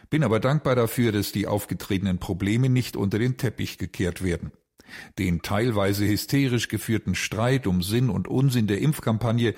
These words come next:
wird das aber wohl weiter anheizen. Können wir denn nicht nüchtern auf die Argumente von denen hören, die sich auskennen? Können wir nicht gelassen, ruhig, so gut wie möglich informiert durch diese Krise gehen? Und immer mal nach Israel schauen, nach Chile oder auch in die Stadt Tübingen,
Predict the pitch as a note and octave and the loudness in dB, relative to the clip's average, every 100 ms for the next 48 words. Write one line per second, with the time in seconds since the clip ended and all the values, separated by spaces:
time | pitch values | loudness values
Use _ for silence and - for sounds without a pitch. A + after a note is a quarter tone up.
0 | - - - A2+ A#2 A2 A2 G#2+ G#2 A2 | -6 -12 -4 -2 0 0 2 2 2 2
1 | G#2 G2+ F2+ F#2+ G#2+ - G#2 D#2 D#2+ D#2+ | 2 0 0 0 -2 0 0 0 -2 -4
2 | - E2+ _ _ - - - A#2 C#3 C#3 | -6 -8 _ _ -20 -14 -2 2 4 4
3 | B2+ B2+ - G#2+ G#2+ C3 - D3+ C3 A2 | 4 2 0 0 2 2 0 0 2 0
4 | - - G2+ G2 F#2+ G#2+ B2+ - G2+ F#2+ | -2 -2 0 2 2 0 0 0 0 0
5 | G2 A2 G#2+ A2+ A#2 G2+ G2 - G2 E2+ | 2 4 4 4 2 0 -4 -4 -4 -2
6 | - - G2+ A#2+ A#2+ - - - B2 C3+ | -4 -4 -2 -2 -4 -12 -16 -2 0 2
7 | C3+ B2+ B2+ - G#2 G2+ C3 - C3+ A#2 | 4 4 0 0 0 2 0 0 0 0
8 | - - B2 D3 D3 C3+ - G#2+ A#2 D3 | -6 -2 2 6 4 2 0 0 2 2
9 | A#2 A2+ A2+ B2+ - A2+ - G#2 A2 B2+ | 2 2 2 0 -2 -4 0 2 2 2
10 | A#2+ - A#2+ A2+ - A2+ B2 A2 B2 C3+ | 0 -2 -4 -2 -2 0 0 -2 0 -2
11 | C3 _ _ _ C3 B2+ - - - - | -4 _ _ _ 0 0 -2 -18 -20 -4
12 | D3+ D#3 C3+ B2 A#2 G#2+ C3 D3 - C#3+ | 2 2 4 4 2 0 0 -2 0 0
13 | C3+ C#3 D3+ C3 - - - B2+ C#3 B2 | 2 0 2 2 -2 -4 0 2 4 4
14 | A2 G#2+ A2+ B2 A#2 A2+ B2 G#2+ - - | 2 2 2 2 0 0 -2 -4 -6 -2
15 | F#3+ F#3+ A#2+ F#2 | 0 2 4 2